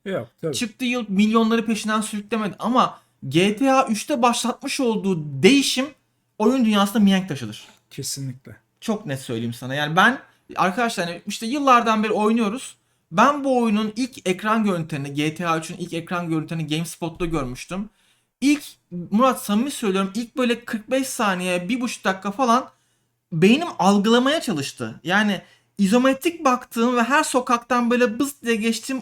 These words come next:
Speaker 2: oyunda o sokaklarda yürüyebilecek miyim kısmını algılayamadım. Bak çok net söylüyorum. Almadı zihnim lan. Böyle bir şey olabilir mi falan oldum. Bakıyorum.
Speaker 1: Nasıl bir dünya değil mi?
Speaker 2: Nasıl yarattınız? İnsanlar yürüyor. Her sokakta bir tane dükkan var falan.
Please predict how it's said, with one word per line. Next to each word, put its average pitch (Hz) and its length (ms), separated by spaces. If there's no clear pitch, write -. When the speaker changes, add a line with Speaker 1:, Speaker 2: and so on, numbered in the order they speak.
Speaker 2:
oyunda 226 380
o 233 120
sokaklarda 247 460
yürüyebilecek 240 760
miyim 233 260
kısmını 262 560
algılayamadım. 285 760
Bak 208 180
çok 330 220
net 349 180
söylüyorum. 196 460
Almadı 277 440
zihnim 185 300
lan. 311 200
Böyle 294 180
bir 294 40
şey 311 140
olabilir 320 240
mi 349 120
falan 302 180
oldum. 220 380
Bakıyorum. 185 680
Speaker 1:
Nasıl 175 120
bir 175 80
dünya 143 320
değil 202 120
mi? 196 120
Speaker 2:
Nasıl 320 300
yarattınız? 349 480
İnsanlar 294 600
yürüyor. 285 260
Her 277 180
sokakta 277 380
bir 269 60
tane 269 240
dükkan 262 320
var 269 160
falan. 285 260